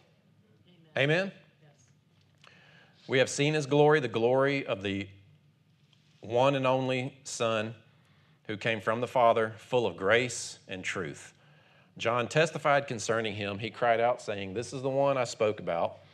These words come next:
Speaker 2: when I said, 'He who comes after me has surpassed me because he was before me.'" Out of his fullness, we all, we have all received grace in place of grace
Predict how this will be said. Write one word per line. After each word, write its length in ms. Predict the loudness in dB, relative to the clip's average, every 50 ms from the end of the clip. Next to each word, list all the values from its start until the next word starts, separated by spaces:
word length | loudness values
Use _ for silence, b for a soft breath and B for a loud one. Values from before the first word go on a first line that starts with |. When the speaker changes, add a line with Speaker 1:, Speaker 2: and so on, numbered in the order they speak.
| B B B B B
Speaker 2:
when 160 | B -6 -4
I 100 | -2 -2
said, 360 | -2 0 2 4 4 4 4 2
'He 200 | -2 -4 -2 -2
who 100 | -2 0
comes 240 | 0 -2 -2 0
after 300 | 0 2 2 0 0 -2
me 160 | -6 -4 -4 -4
has 160 | -4 -6 -8
surpassed 420 | -8 -4 0 2 2 2 0 -2
me 140 | -8 -8 -8
because 360 | -8 -8 -8 -6 -6 -6 -6
he 100 | -6 -6
was 180 | -6 -6 -6 -6
before 380 | -8 -10 -6 -4 -2 -2 -2
me.'" 260 | -4 -6 -10 -12 -12 -14 -18 b b b b b b b b b b b b b b b b b 2
Out 160 | 2 4 4
of 100 | 2 0
his 480 | -4 -4 0 0 2 2 2 0 -2 -6
fullness, 800 | -12 -4 2 4 6 6 6 4 -2 -4 -4 -4 -8 -10 -12 -14 _ _ _ _
we 200 | -10 -8 -6 -4
all, 260 | 0 0 0 0 -2 -4
we 140 | -6 -4
have 180 | -2 -2 -2 -2
all 420 | 0 4 6 6 8 8 8 6
received 540 | 4 2 -2 -2 -4 -4 -4 -4 -4 -6 -8
grace 760 | -8 -2 2 4 4 4 2 -2 -6 -6 -6 -6 -6 -8 -12 -16 b b b b b b b b
in 180 | -8 -8 -6
place 300 | -2 0 2 2 2 0
of 120 | -4 -8 -4
grace 680 | 2 2 4 4 2 0 -4 -8 -10 -10 -12 -14 -18